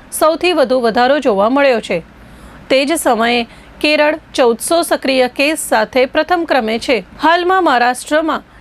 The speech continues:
ચારસો પંચ્યાસી, દિલ્હીમાં ચારસો છત્રીસ, ગુજરાતમાં ત્રણસો વીસ, પશ્ચિમ બંગાળમાં બસો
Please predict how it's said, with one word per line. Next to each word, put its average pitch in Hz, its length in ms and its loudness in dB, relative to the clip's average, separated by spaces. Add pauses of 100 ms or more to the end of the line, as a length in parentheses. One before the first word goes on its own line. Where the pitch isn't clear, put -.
(100)
ચારસો 269 400 0
પંચ્યાસી, 254 640 -2 (460)
દિલ્હીમાં 339 680 2
ચારસો 262 460 2
છત્રીસ, 294 440 -2 (520)
ગુજરાતમાં 349 720 0
ત્રણસો 247 500 0
વીસ, 294 200 0 (640)
પશ્ચિમ 339 480 0
બંગાળમાં 262 560 0
બસો 311 300 -2